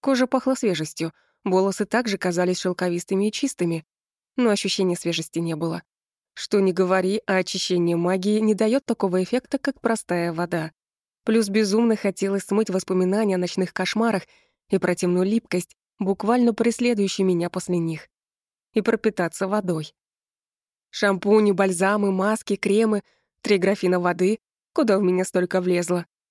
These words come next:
Только после всех процедур спустилась к завтраку. Рагнар ждал меня внизу и выглядел безупречно. Белоснежная летняя рубашка и кремовые брюки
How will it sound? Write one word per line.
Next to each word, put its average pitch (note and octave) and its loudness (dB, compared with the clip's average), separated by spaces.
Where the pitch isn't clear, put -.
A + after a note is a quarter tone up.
Только A#3+ 2
после B3 0
всех C4 -2
процедур G#3 0
спустилась F#3+ -2
к F3+ -10
завтраку. G3 -4
Рагнар A3+ 2
ждал B3 2
меня A#3+ 4
внизу A3 2
и - 2
выглядел F#3 0
безупречно. F#3 -2
Белоснежная F3 2
летняя E3+ 0
рубашка G3+ 0
и G#3+ 2
кремовые F3 0
брюки A#3+ 0